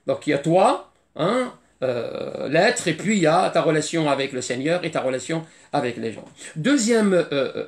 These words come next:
voie qui, euh, te mène vers l'obtention de l'agrément de Dieu et de l'amour de Dieu. Hubbu ar-Rasoul, l'amour du prophète. Oui, l'amour du prophète.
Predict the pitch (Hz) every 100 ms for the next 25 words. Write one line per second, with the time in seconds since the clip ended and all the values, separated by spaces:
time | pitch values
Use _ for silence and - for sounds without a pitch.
0 | 143 127 175 214 247 277 - - - -
1 | 220 208 180 151 147 131 127 - 185 202
2 | 254 254 220 151 104 - _ - - -
3 | 147 196 202 165 269 - 226 202 - 175
4 | 147 190 - _ _ _ - 123 175 208
5 | 175 156 185 170 156 151 143 143 190 196
6 | 190 - _ - 185 170 160 156 151 135
7 | 143 139 143 139 - _ - 185 135 120
8 | 190 190 - 156 139 123 160 127 95 _
9 | _ _ 135 143 131 110 107 - - -
10 | _ _ _ _ _ _ _ _ - 139
11 | 104 - _ _ _ 123 131 160 147 143
12 | - 135 135 180 -